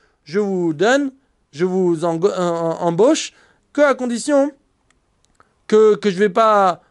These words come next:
que, que, que je vous donne juste du pain et des légumineuses, mais pas plus. Après, il pourra donner plus, mais il s'est engagé que sur ça. Rabban Shimon ben Gamliel Omer, Rabban Shimon ben Gamliel dit, « Lo yat sarich lomar ».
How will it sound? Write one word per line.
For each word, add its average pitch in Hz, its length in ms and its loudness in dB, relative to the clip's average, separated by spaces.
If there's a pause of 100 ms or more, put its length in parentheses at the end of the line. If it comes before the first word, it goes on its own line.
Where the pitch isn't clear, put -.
(200)
que, 190 220 2
que, 180 600 0
que 190 120 -2
je 165 80 -6
vous 190 100 -6
donne 220 240 0
juste 233 440 -8
du 170 180 -4
pain 214 360 -2
et 175 60 -10
des 180 140 2
légumineuses, 185 680 -2 (320)
mais 160 120 -6
pas 190 160 -4
plus. 151 320 -10
Après, - 160 -6
il 135 60 -2
pourra 143 180 -6
donner 180 200 -6
plus, 294 320 -2 (400)
mais 175 280 -2 (580)
il 190 120 -4
s'est 226 100 2
engagé 220 340 2
que 233 100 2
sur 190 160 -2
ça. - 160 -8 (1080)
Rabban 202 260 4
Shimon 240 260 0
ben 226 120 2
Gamliel 220 340 2
Omer, 190 260 2
Rabban 208 260 2
Shimon 214 260 -2
ben 214 120 0
Gamliel 196 400 -2
dit, « 226 360 -2
Lo 226 140 0
yat 262 180 0
sarich 208 300 -4
lomar ». 170 420 -2